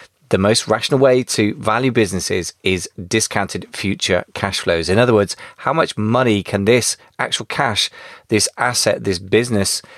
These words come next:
produce in the future? That is the value of the asset now. That's why people buy properties in the end. They think it's about growth in value, but the growth in value is really driven by the cash flow underneath. So I think cash flow is everything.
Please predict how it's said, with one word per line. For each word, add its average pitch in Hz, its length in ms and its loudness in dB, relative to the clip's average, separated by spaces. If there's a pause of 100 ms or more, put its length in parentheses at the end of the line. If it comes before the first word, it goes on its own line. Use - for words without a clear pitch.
(400)
produce 110 480 0
in 95 200 0
the 95 80 2
future? 117 480 0
That 113 200 2
is 113 120 0
the 107 80 2
value 104 540 2
of 90 240 0
the 92 160 0
asset 95 360 -2
now. 87 280 -4
That's - 260 -2
why 101 140 2
people 101 260 -4
buy 98 560 2 (100)
properties 117 540 0
in 90 160 0
the 87 160 -2
end. 95 160 2
They 143 80 6
think 170 180 0
it's 156 120 -2
about 90 340 -2 (100)
growth 95 340 0
in 87 260 -4
value, 90 340 0 (300)
but - 100 -4
the 107 60 0
growth 139 240 2
in 101 60 -4
value 98 200 0
is 85 100 -6
really 92 280 2
driven 82 260 -8
by 82 160 2
the 82 100 -4
cash - 280 -10
flow - 160 -4
underneath. - 340 -10
So 107 180 4
I 147 80 4
think 120 200 -2
cash 107 220 -2
flow 104 120 0
is 92 80 0
everything. 90 380 0